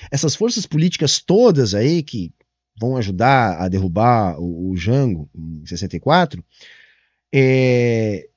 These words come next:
vão tá <clears throat> na campanha do parlamentarismo, no plebiscito que foi produto ali da legalidade. É, no entanto, que ganhou foi o presidencialismo. O que que eu tô querendo dizer com isso? As coisas não são tão óbvias assim na política,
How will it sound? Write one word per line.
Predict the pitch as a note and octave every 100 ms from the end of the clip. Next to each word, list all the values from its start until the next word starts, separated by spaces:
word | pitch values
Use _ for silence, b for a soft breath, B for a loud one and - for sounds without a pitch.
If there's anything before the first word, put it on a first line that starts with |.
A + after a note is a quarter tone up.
| _ -
vão | A#2+ C4 D4
tá | - F3 G#3 E3 F#2 _
<clears throat> | F3+ F#3+ C#3+ A#2 _ _ _ _ _ _ _ _ _ _ _
na | F3 A3
campanha | C#4 B3 F#3+ F#3+ A3 A3+
do | F#3+ A3+
parlamentarismo, | G#3+ G#3+ A3 A3 C#4 C4+ A3 A#2+ F#2 _ _ _ _ _
no | A#2+
plebiscito | D3 D3 C3 - D#3+ F3+
que | F#3+ G#3+ A3+
foi | A3+ G3+
produto | F#3+ A3+ F3+ D3 B3 -
ali | D#3 C3
da | D3
legalidade. | D#3 D#3+ G#3+ G#3 D3+ A#2+ - _ _ _ _ _ _ _ _ _ _ _ _ _
É, | D#3 E3 D#3+ D#3 D3 C3+ _ _ _
no | C#4
entanto, | C#4 F#3+ F#3+
que | A#3
ganhou | G#3+ F#3 F3+
foi | G#3
o |
presidencialismo. | G3 G3 F#3 G3 A#3+ G#3 C3+
O | -
que | -
que | -
eu |
tô | G#4
querendo | E4 C4 G#3+
dizer | D#3 D#3
com | D3
isso? | A2 F#2+ - b b b b _ _ _ _ _ _ -
As | -
coisas | E4
não | D#4
são | D#4 F4
tão | E4 C#4
óbvias | F#3+ F3+ D#3 A#2+ A2+ G2+
assim | F#2+ A2+
na | G#2
política, | F#2+ G2+ F2+ - -